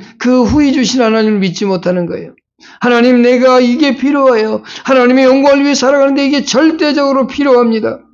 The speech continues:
할 때 하나님은 꾸짖지도 아니하시고 주시는 분이라고 얘기합니다. 두 번째는 꾸짖지 아니하시는 분이라고 얘기합니다. 하나님께서는 성도들의 기도에 인색하지 않습니다.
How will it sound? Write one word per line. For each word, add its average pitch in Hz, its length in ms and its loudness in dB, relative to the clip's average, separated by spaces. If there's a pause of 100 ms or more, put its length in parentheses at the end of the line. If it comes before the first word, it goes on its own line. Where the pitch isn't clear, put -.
(200)
할 214 240 -4
때 262 380 -2 (400)
하나님은 196 760 -2 (280)
꾸짖지도 269 540 -2
아니하시고 202 800 -6 (200)
주시는 220 400 2
분이라고 196 320 2
얘기합니다. - 280 -6 (220)
두 240 100 -2
번째는 208 560 0 (300)
꾸짖지 247 720 -2 (160)
아니하시는 214 880 0
분이라고 185 400 0
얘기합니다. 170 480 -4 (600)
하나님께서는 220 640 0
성도들의 220 540 -2
기도에 190 640 -2 (320)
인색하지 202 720 0
않습니다. 202 600 -6